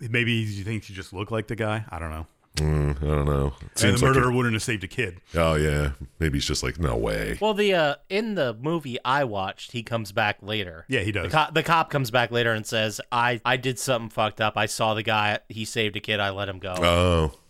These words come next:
Speaker 2: I didn't see that.
Speaker 3: So
Speaker 2: Okay.
Speaker 3: he recognizes you from the di-, he doesn't know you're the killer, but he recognizes you from being in the diner.
Speaker 2: Oh, he's just like, "That's a
Speaker 3: Assume.
Speaker 2: familiar face." Yeah.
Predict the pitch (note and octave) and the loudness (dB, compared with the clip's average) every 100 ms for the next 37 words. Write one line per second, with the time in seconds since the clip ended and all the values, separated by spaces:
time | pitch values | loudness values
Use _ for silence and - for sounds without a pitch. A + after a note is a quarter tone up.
0 | - C#2 B1 C2 C2 B1+ - B2 A#2+ F3 | -4 -2 -2 -6 -6 -6 -4 -2 0 2
1 | D#3+ F3 F3 D3+ C#3+ B2 C3 B2 A2+ G#2+ | 2 0 0 0 -2 -2 -6 -6 -6 -2
2 | B2 D3+ G#3+ E3+ C#3+ C#3+ D3 C3+ G#2 - | 0 0 0 0 0 2 2 2 -2 -6
3 | - C#3 F#2+ F2 B2 C3+ A#2+ C3 C3+ C3 | -4 -4 -4 -8 -4 -2 0 0 0 0
4 | A#2 A2 G#2 G#2 A2+ - G#2+ G#2 G2 A2+ | 0 0 -2 -2 -2 -2 -4 -4 -4 -6
5 | A2 G2+ G#2 G2+ G2 G2+ F2+ E2+ E2 - | -6 -2 0 0 4 4 4 4 2 2
6 | - - G#2 F2+ - E2 C#2 C2 B1 C2 | 0 -2 -2 0 -2 -2 -2 -2 -2 -2
7 | B1+ - C2+ B1 | -2 -4 -4 -6